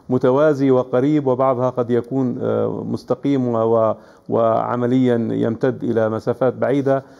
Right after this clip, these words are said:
حسب درجة التعقيد الموجودة في المنطقة. لكن المنطقة إذا نظرنا لها هي في الواقع يعني جبهة تصادم، وعندما يحصل يعني زلزال كهذا، آه، يكون هنالك اضطراب كبير في هذه الجبهة،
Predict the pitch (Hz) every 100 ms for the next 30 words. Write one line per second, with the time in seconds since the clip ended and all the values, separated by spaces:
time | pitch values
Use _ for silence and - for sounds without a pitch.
0 | - - 175 180 156 123 170 175 156 156
1 | 147 139 139 180 156 143 135 131 123 123
2 | 120 135 131 110 107 107 123 156 208 -
3 | 160 147 147 143 143 151 175 143 131 135
4 | 131 151 180 - 143 139 135 120 160 143
5 | 135 - - _ 147 135 165 156 117 95
6 | - - - - 117 117 117 139 131 151
7 | 147 139 131 - - - 165 - 147 127
8 | 113 113 120 120 156 147 143 143 147 143
9 | 143 143 - 120 117 120 120 165 156 160
10 | 143 143 135 - 156 156 151 135 160 151
11 | 135 135 151 143 139 135 160 117 95